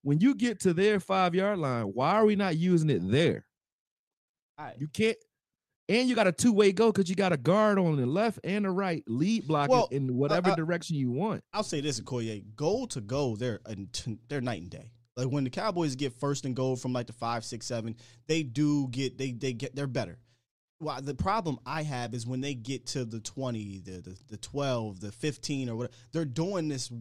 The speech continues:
Speaker 2: weird ish, right? And you're right, and I know you're being hyperbole, yeah, using the Hawk package on the R five, but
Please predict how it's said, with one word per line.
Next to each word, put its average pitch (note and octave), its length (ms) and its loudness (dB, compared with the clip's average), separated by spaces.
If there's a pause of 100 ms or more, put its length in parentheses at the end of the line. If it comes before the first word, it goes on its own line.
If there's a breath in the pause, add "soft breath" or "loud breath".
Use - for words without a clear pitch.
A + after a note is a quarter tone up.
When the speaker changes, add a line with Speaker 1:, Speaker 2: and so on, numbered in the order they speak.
(180)
Speaker 2:
weird D3 460 -6
ish, C3 320 -6
right? B2+ 260 -8 (320 soft breath)
And D#3+ 80 -6
you're A3+ 120 -2
right, F#3+ 260 -2 (420)
and D#3 120 -4
I F#3 60 -4
know F3+ 80 0
you're D3+ 160 0
being C3+ 220 -2
hyperbole, A#2+ 540 -4
yeah, C3 80 0
using C3 360 -4
the A2+ 60 -6
Hawk B2+ 240 -4
package A2 360 -8
on A2+ 80 -6
the - 60 -10
R A#2 180 -8
five, A2 400 -8
but A#2 120 -8